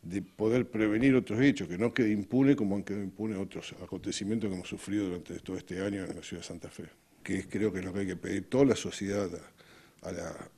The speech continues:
a las, a, a las, a las autoridades, a la justicia, ¿sí? Como creo que están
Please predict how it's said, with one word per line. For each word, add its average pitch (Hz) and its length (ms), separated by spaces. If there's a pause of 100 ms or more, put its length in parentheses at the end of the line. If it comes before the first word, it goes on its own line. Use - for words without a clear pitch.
(640)
a - 220
las, 85 300
a, - 560 (480)
a - 80
las, - 200
a 92 120
las - 220
autoridades, 104 880
a 82 60
la 82 100
justicia, - 640 (580)
¿sí? 117 300 (280)
Como 110 300
creo 123 320
que 101 60
están 98 580